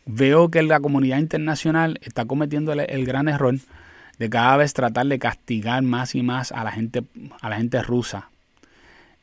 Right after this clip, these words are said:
Y la gente rusa no son como los americanos, no son como los europeos, no son como los canadienses, no son como los puertorriqueños.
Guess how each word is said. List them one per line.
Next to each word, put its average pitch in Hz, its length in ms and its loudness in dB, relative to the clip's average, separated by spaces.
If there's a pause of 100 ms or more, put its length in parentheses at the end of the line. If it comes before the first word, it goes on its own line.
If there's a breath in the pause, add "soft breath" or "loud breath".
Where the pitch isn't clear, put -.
Y 120 260 2
la 120 100 2
gente 156 240 2
rusa 180 380 2
no 123 320 2
son 147 360 0
como 117 380 -6
los 107 100 -8
americanos, 120 800 -4
no 107 220 -8
son 120 340 -4
como 110 240 -4
los 104 100 -8
europeos, 117 680 -4 (540 soft breath)
no 107 160 -8
son 110 200 -4
como 104 180 -6
los 104 80 -8
canadienses, 113 840 -6
no 107 160 -6
son 107 180 -6
como 107 160 -6
los 104 100 -8
puertorriqueños. 110 1000 -4